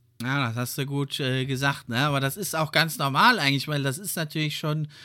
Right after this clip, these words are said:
eine große Sache und das, das gibt's relativ selten, ne? Das ist ja dieser Sonderweg, den die Warriors da gehen, dass sie eigentlich ein Contender sind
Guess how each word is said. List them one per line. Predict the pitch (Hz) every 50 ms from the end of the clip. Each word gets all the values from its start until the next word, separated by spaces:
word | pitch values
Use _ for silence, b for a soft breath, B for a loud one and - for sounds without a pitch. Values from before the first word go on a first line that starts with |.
| B B B
eine | 147 139
große | 135 165 185 214 196 - 160 139
Sache | 143 151 208 - - 143 139 151 180 160
und | 147 151 151
das, | 151 147 - -
das | - 147 139
gibt's | - 226 214 - -
relativ | 147 147 156 160 - 147 139 -
selten, | - 156 156 175 214 233 240 170 151 147
ne? | 143 143 160 175 175 151
Das | 147 151 -
ist | 190 - -
ja | 170 151
dieser | 147 147 147 143 143 135 131 131 127 B B B B B
Sonderweg, | - - - - 196 180 160 147 151 160 156 147
den | - 156 151
die | 147 139 143
Warriors | 143 151 160 160 151 147 139 -
da | - 151 135
gehen, | 131 143 147 160 175 170
dass | 156 147 143 147
sie | 147
eigentlich | 135 135 139 143 147 139 131
ein | 143 139
Contender | - 151 139 - 135 135 156 165 165 156
sind | 151 151 151 160 170 160